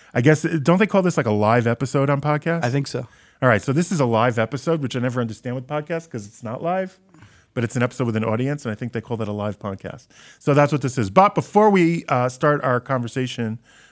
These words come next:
Speaker 1: with the returning T V A students, we just wanted to note, uh, the passing of, uh, a great Israeli hero, Moshe Arens. Alan, can you give, like, a quick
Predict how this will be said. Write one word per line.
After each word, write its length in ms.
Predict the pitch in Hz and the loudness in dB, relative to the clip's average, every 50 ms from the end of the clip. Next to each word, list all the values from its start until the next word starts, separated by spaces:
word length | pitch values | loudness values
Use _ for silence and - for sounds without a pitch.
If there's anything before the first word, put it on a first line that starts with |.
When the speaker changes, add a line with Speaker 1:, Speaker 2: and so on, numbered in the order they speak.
| _ _ - | _ _ -2
Speaker 1:
with 200 | 127 131 123 110 | 0 0 0 0
the 60 | 123 | 0
returning 460 | 113 117 110 - - 123 120 117 113 | -2 -2 -2 -2 -2 -2 0 -2 -2
T 120 | - 123 | -4 -4
V 200 | 107 110 117 139 | -4 -2 -2 -2
A 60 | 151 147 | -2 -4
students, 540 | - - 120 113 113 110 110 113 110 - | -4 -4 -4 -2 -2 -2 -2 -4 -4 -6
we 80 | - 123 | -4 -4
just 180 | 127 151 143 - | -4 -2 -2 0
wanted 240 | 151 139 123 147 | -2 0 0 0
to 140 | 127 123 120 | 0 0 0
note, 340 | 113 120 127 123 123 - - _ - - - - _ _ - | 2 2 0 0 0 -2 -8 _ -20 -20 -20 -20 _ _ -6
uh, 260 | - 110 107 107 110 107 | -2 -2 0 0 0 -2
the 80 | 113 110 | -4 -4
passing 600 | - 147 135 131 123 - - 123 117 113 113 110 | -2 0 0 0 -2 -2 -2 -2 0 0 -2 -2
of, 520 | - 113 110 110 107 107 104 101 110 - - | -2 -2 -2 -2 -2 -2 -4 -6 -10 -12 -8
uh, 280 | - 117 107 110 - - | -4 -2 -2 -2 -2 -4
a 60 | 120 | -6
great 260 | 101 127 123 123 123 120 | -4 -2 -2 -2 -2 -2
Israeli 360 | 117 104 117 117 113 110 104 | -4 -2 -2 -2 -2 -2 -2
hero, 360 | 113 135 139 160 175 185 185 - _ _ _ - - - _ _ | -2 0 2 2 2 0 -2 -6 _ _ _ -20 -20 -20 _ _
Moshe 260 | 127 127 127 127 139 | -2 0 0 0 0
Arens. 440 | 120 123 127 127 120 110 101 98 101 | 0 2 2 2 0 0 -2 -6 -8
Alan, 260 | - 110 113 113 113 | -6 -4 -4 -4 -4
can 160 | 107 - 123 113 | -4 -4 -4 -4
you 80 | 110 | -4
give, 240 | 107 110 120 110 107 | -4 -4 -6 -4 -4
like, 160 | 113 104 - | -6 -6 -6
a 60 | 110 | -8
quick 340 | 98 - - 123 117 - - | -10 -6 -6 -6 -6 -6 -10